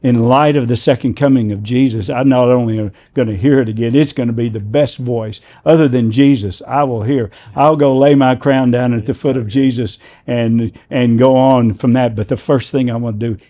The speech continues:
Speaker 1: is hear his voice.
Speaker 2: Mm.
Speaker 1: And just this past week, I had to make a run to Arkansas to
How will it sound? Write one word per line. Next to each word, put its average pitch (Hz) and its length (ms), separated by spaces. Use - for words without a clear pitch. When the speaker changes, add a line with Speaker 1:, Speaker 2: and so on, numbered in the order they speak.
Speaker 1:
is 104 180
hear 127 300
his 107 260
voice. 104 440
Speaker 2:
Mm. 139 300
Speaker 1:
And 139 100
just 185 240
this 165 180
past 147 380
week, 123 240
I 113 120
had 117 200
to 113 60
make 123 240
a 120 100
run 117 360
to 117 100
Arkansas 113 640
to 107 180